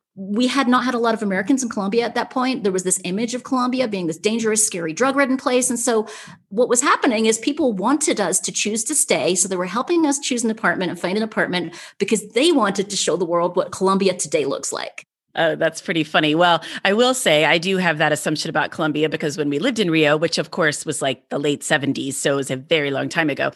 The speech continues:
Speaker 2: my dad worked for Exxon and he came and went from Colombia and they always had armored cars and they had several really scary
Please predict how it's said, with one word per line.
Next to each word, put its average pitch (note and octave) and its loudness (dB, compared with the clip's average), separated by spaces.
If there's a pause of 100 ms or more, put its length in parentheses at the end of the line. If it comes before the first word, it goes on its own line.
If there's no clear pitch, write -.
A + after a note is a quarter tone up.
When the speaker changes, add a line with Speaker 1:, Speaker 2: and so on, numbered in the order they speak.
(260)
Speaker 2:
my F3 2
dad E3 2
worked D3+ -4
for D3+ -2
Exxon D#3 0
and C#3+ 0
he D3 -2
came D3+ 0
and C#3 0
went D#3+ 2
from D3+ -6
Colombia C#3+ -2
and C#3 0
they E3+ 4
always D#3 0
had B2+ -2
armored D3+ 0
cars D3 2
and D3 0
they F#3 2
had F3+ -2
several C#3+ -4
really D3+ 0
scary C#3+ -4